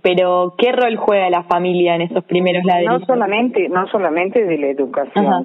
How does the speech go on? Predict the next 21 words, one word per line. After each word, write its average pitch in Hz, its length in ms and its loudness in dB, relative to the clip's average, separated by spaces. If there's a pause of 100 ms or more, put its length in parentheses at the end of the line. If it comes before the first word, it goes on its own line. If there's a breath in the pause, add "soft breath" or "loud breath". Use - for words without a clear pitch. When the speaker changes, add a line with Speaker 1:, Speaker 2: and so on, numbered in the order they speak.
Speaker 2:
sino 151 260 -2
de, 156 380 -2
no 151 220 -4
solamente 175 500 -2
por 160 300 -2
conocimientos, 147 1120 -2 (480 loud breath)
sino 190 500 -2
en 151 200 -2
desarrollo 151 580 0
de 147 140 0
habilidades, 143 920 -2 (100)
de 143 160 -2
aptitudes, 151 880 -4 (280 loud breath)
de 139 140 -4
conductas. 147 720 -4 (1500)
Sí, 180 320 -4
eso 196 180 -6
para 143 240 -2
mí 156 180 -2
es 160 100 -10
muy, 160 300 -4